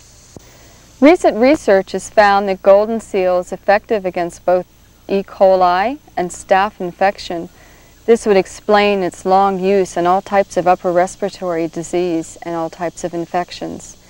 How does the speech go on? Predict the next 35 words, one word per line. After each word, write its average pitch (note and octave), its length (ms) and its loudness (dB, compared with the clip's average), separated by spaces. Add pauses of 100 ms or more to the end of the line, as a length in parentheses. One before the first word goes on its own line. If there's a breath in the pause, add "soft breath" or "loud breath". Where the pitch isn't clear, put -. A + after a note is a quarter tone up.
(500 soft breath)
Research A3+ 380 0
has F#3+ 180 0
also F#3+ 320 2
found E3+ 380 -4
that F3 100 -4
it F3 80 -8
contains F3 560 -8
berberin, F#3+ 840 0 (840 soft breath)
which F#3+ 180 -4
is F#3 200 0
effective G3 580 -2
for - 480 -6
helping F3+ 460 -2 (180)
bile E3+ 320 0
secretion G#3+ 640 -4
in F#3 100 -4
the E3+ 80 -4
body. F3 460 -2 (380 soft breath)
What F3+ 120 -4
this - 220 -2
means G3+ 400 2
is E3+ 160 -4
that F3 180 -6 (120)
golden F#3+ 340 4
seal E3+ 580 0
is - 180 -8
very F3 280 2
good F#3+ 260 0
for E3+ 160 -6
helping F3 380 -2
in E3 120 -2
both E3 360 -4
digestion E3+ 880 -4 (600 loud breath)
and F3 120 0
elimination. F3 880 0